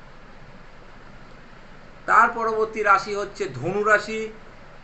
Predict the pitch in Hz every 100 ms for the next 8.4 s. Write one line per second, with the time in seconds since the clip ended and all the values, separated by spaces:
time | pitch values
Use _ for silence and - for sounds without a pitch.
0 | - - - - - - 220 247 170 165
1 | 208 208 196 214 196 151 151 143 214 202
2 | 170 196 196 196 - - - - - -
3 | - - 165 175 143 143 180 175 185 -
4 | 202 202 202 - - - - - 170 185
5 | 175 165 165 202 175 180 190 185 185 185
6 | - 151 156 180 165 185 175 - 185 185
7 | 180 180 - 139 156 180 185 170 151 143
8 | 170 180 180 180